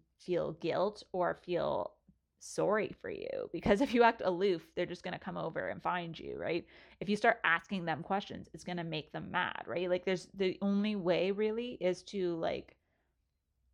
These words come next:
make them realize what they're doing to you by, like, either crying or, like, making them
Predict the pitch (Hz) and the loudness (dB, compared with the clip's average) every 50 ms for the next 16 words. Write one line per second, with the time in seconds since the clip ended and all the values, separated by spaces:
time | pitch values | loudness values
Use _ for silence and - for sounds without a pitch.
0 | _ _ _ _ - - 180 180 185 185 180 - - 180 175 175 175 170 170 165 | _ _ _ _ -8 -4 0 2 2 2 0 0 0 0 0 0 0 0 0 2
1 | 170 170 170 165 165 160 160 165 165 160 - 156 - 165 160 - - 98 123 180 | 2 4 4 4 2 0 0 -4 -6 -4 -2 -4 -4 -4 -4 -4 -4 -4 -2 -2
2 | 196 208 214 - 247 233 240 247 254 262 269 277 285 285 _ _ _ _ _ _ | -2 -4 -4 -4 -6 -4 0 0 0 2 0 -2 -4 -6 _ _ _ _ _ _
3 | _ _ _ _ _ _ _ _ _ _ _ _ - - - 180 175 170 165 160 | _ _ _ _ _ _ _ _ _ _ _ _ -12 0 2 4 4 6 6 4
4 | 160 156 151 - 147 147 - - - - - - 208 196 190 185 185 185 180 180 | 4 2 2 0 -4 -4 -4 -6 -10 -10 -6 -2 -2 0 0 0 0 0 -2 -2
5 | 170 170 170 - - - - 92 101 85 80 - - 98 101 101 - - - - | -4 -6 -10 -8 -6 -4 -2 -2 -2 -2 -4 -4 -4 -4 -4 -4 -4 -6 -8 -12
6 | - - 185 185 180 175 - 180 175 160 - - - 190 185 | -10 -6 -6 -4 -6 -6 -6 -6 -6 -4 -4 -6 -6 -6 -8